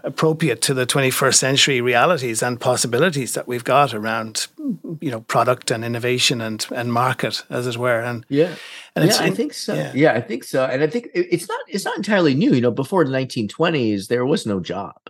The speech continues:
Speaker 2: People
Speaker 1: Mm.
Speaker 2: didn't have jobs,
Speaker 1: Mm, mm.
Speaker 2: right? You were a farmer,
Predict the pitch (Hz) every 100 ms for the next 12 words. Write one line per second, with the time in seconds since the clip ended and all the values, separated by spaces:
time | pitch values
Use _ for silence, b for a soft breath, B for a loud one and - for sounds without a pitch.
0 | - _ - 156 110 82 82 110 87 -
1 | - - 131 131 120 - _ 139 131 110
2 | 110 117 117 98 - 104 110 135 143 147
3 | 156